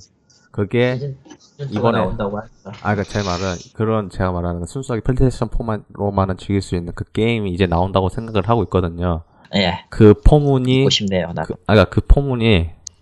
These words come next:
Speaker 1: 제 소원이긴 한데 제발 게릴라 이번에 나오는 그 호라이즌 됐으면 좋겠어요.
Speaker 2: 아, 호라이즌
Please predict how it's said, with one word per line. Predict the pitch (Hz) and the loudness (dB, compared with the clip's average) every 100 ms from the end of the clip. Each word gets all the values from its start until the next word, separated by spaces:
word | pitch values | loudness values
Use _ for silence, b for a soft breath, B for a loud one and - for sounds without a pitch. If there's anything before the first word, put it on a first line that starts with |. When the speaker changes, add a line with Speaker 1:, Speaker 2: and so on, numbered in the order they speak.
| - | -2
Speaker 1:
제 | - | 2
소원이긴 | - 147 160 135 110 | 6 6 6 4 0
한데 | 113 101 | 0 -2
제발 | - 104 104 | 2 4 6
게릴라 | - - 110 110 107 | 8 6 8 8 8
이번에 | 92 98 92 | 8 6 4
나오는 | 85 85 | 0 -2
그 | 82 | -4
호라이즌 | - - 143 139 113 | -2 4 6 6 4
됐으면 | 90 - 90 | -4 -6 -8
좋겠어요. | - - - - - _ _ _ _ _ | -8 -6 -6 -8 -14 _ _ _ _ _
Speaker 2:
아, | 113 113 | 0 2
호라이즌 | 107 131 147 131 120 101 | 2 2 2 0 -2 -4